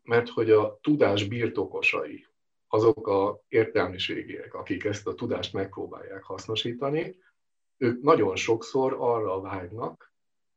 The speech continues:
és arra törekszenek, hogy a tudást megosszák másokkal.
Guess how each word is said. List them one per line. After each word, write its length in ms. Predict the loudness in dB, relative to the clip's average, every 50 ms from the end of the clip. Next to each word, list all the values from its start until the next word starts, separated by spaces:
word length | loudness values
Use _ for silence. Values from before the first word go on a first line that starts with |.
| _ _ -10
és 80 | -4 0
arra 260 | 0 0 0 -2 -6
törekszenek, 760 | -4 -2 0 0 0 0 0 0 0 2 2 2 0 -2 -8 -16 _ -20 -20 -20 _ _ _ _
hogy 140 | _ 2 4
a 120 | 4 4
tudást 560 | 6 4 4 6 6 6 4 4 0 -4 -12 _ _
megosszák 760 | 4 6 6 8 8 6 0 -4 -6 -10 -10 -12 -12 -14 _
másokkal. 760 | -20 -20 -8 -6 -6 -6 -6 -12 _ -20 -20 -20 -20 _